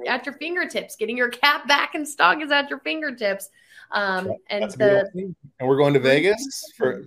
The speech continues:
Speaker 2: for E X P
Speaker 1: That's
Speaker 2: Con.
Speaker 1: right.
Speaker 2: That's gonna be fun. I'm assuming
Speaker 1: That
Speaker 2: you
Speaker 1: was,
Speaker 2: guys
Speaker 1: that was
Speaker 2: are
Speaker 1: my
Speaker 2: going.
Speaker 1: next question, if I was gonna see you in Vegas, Jake. So, uh, looking
Speaker 2: Yeah.
Speaker 1: forward to that.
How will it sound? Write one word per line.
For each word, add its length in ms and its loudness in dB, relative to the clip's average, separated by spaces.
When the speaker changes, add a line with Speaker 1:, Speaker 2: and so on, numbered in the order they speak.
Speaker 2:
for 80 -6
E 120 -2
X 160 -8
P 100 -4
Speaker 1:
That's 100 -8
Speaker 2:
Con. 140 -2
Speaker 1:
right. 140 -2
Speaker 2:
That's 180 0
gonna 160 -6
be 100 -4
fun. 460 -2
I'm 100 -8
assuming 160 -8
Speaker 1:
That 120 8
Speaker 2:
you 20 4
Speaker 1:
was, 100 4
Speaker 2:
guys 160 0
Speaker 1:
that 100 8
was 100 6
Speaker 2:
are 40 -2
Speaker 1:
my 60 0
Speaker 2:
going. 100 2
Speaker 1:
next 260 0
question, 480 0
if 140 -2
I 80 2
was 80 -2
gonna 180 0
see 180 -6
you 140 2
in 120 0
Vegas, 420 0
Jake. 340 -4
So, 440 0
uh, 360 0
looking 280 -6
Speaker 2:
Yeah. 80 -12
Speaker 1:
forward 380 -8
to 220 -12
that. 460 0